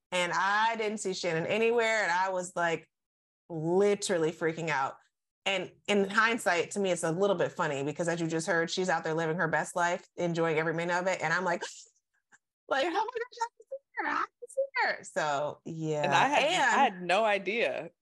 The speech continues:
Speaker 2: that you were freaking out by not being able to see me. I knew where you were. I knew where
Speaker 1: Yeah.
Speaker 2: our cousin was. Like, I knew where everybody else was. And I was seeing sharks down in the water and all this stuff. Like, just like, "Oh, this is cool."
Speaker 1: Yeah.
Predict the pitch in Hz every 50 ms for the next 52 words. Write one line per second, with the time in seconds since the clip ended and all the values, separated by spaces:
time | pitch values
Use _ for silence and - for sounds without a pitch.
0 | - - 156 139 - - 165 175 180 180 170 165 160 165 220 - 180 190 180 170
1 | 170 170 170 - - 165 156 151 160 160 - - 170 165 160 160 156 160 160 -
2 | 190 220 214 202 - - 208 - 453 339 262 247 214 180 185 220 349 415 370 202
3 | 151 147 175 247 302 - _ _ _ _ _ _ _ _ _ _ _ _ _ _
4 | - 175 202 233 233 240 226 220 214 202 180 180 180 185 180 - 190 170 170 -
5 | - 247 269 262 269 254 247 240 240 - - 294 - 233 370 415 392 277 220 214
6 | 320 302 254 214 180 180 180 240 330 - - 185 160 147 151 156 180 185 - 196
7 | 233 277 294 262 214 185 175 190 185 - - _ - 95 95 _ _ _ _ -
8 | 196 - - - - 196 185 185 180 175 185 - - 180 165 175 170 - - -
9 | 147 156 165 165 165 156 139 139 165 165 170 175 170 170 160 147 156 156 156 147
10 | - - 156 156 170 - 156 151 147 - 175 175 - 180 180 190 427 523 554 403
11 | 214 165 170 175 - 392 403 403 392 370 - - 415 403 370 - 147 170 175 185
12 | _ _ _ _ _ _ _ _ _ _ _ _ - 208 196 170 -